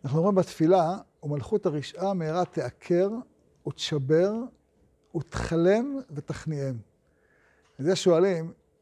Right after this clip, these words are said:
אם את מלכות הרשעה אתה עוקר, ואתה שובר ואתה מכלה אותה, אז מה שייך פה להכניע אותה? אם, אה, חילית אותה, אז גם אני כבר לא קיימת יותר בעולם. מה זה תכלה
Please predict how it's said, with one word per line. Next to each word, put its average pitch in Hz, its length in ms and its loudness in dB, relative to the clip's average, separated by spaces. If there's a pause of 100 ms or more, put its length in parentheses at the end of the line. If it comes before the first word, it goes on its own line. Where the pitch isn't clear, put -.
(100)
אם 196 180 0
את - 140 -6
מלכות 156 280 -4
הרשעה 160 420 -2
אתה 143 260 -4
עוקר, 143 500 0 (460)
ואתה 139 180 -8
שובר 165 460 0
ואתה 151 200 -4
מכלה 160 440 -2
אותה, 131 280 -4 (1120)
אז 135 100 -8
מה 180 140 0
שייך 180 260 -2
פה 170 100 0
להכניע 151 400 -2
אותה? 127 220 -6 (600)
אם, 202 240 -6
אה, 196 560 -6
חילית 220 380 0
אותה, 139 280 -4
אז 151 100 -4
גם 202 180 -2
אני 196 140 -4
כבר 143 140 -6
לא 175 140 0
קיימת 190 260 0
יותר 165 240 0
בעולם. 165 420 0
מה 151 120 -4
זה 160 220 0 (100)
תכלה 190 520 0